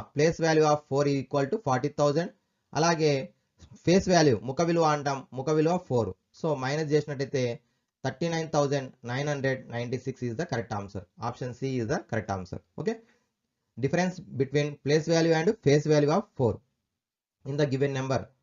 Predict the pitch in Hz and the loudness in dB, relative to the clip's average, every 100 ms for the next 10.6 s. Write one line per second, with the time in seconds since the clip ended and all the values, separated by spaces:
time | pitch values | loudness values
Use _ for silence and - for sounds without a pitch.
0 | _ 143 147 143 170 - 151 151 143 131 | _ -2 0 -2 -4 -2 0 2 0 -2
1 | 147 147 135 127 131 131 127 135 120 120 | -2 -2 -2 -2 -2 -2 -2 -6 -6 -2
2 | 117 113 _ 110 127 127 123 - _ 131 | -2 -2 _ -8 -6 -4 -6 -8 _ -2
3 | 147 151 156 151 156 135 131 135 131 127 | 0 0 0 0 0 -4 -4 -4 -4 -4
4 | 127 123 120 117 - _ _ - 104 127 | -6 -8 -8 -10 -12 _ _ -8 -4 0
5 | 147 143 123 131 123 123 117 147 143 131 | 0 -2 -2 -2 -2 -6 -2 0 0 0
6 | 127 135 117 123 120 135 117 110 117 - | 0 0 -2 -2 -2 -2 -2 -4 -6 -6
7 | 98 - _ _ _ _ 165 170 143 127 | -8 -8 _ _ _ _ -2 -2 -2 -4
8 | 95 - _ _ _ - 160 196 196 - | -6 -12 _ _ _ 2 6 6 4 2
9 | 175 170 165 170 - 139 139 131 113 - | 4 4 2 -2 -2 -2 -2 -4 -4 -4
10 | _ 120 143 160 156 | _ -8 -4 -4 0